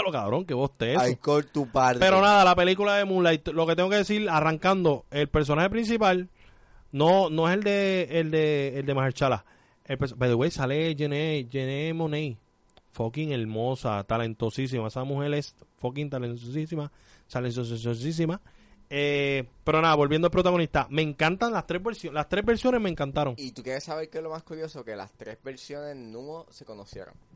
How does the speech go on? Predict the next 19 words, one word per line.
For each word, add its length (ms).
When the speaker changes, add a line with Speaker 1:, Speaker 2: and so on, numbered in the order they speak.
Speaker 1:
¿No? 240
Speaker 2:
Así 300
que 180
las 120
actuaciones 440
eran 400
Speaker 1:
Le 140
metieron 320
bien 120
cabrón. 300
Y 40
bueno, 180
y 40
las 180
tres 160
versiones, 480
sale 260
el 100
de, 640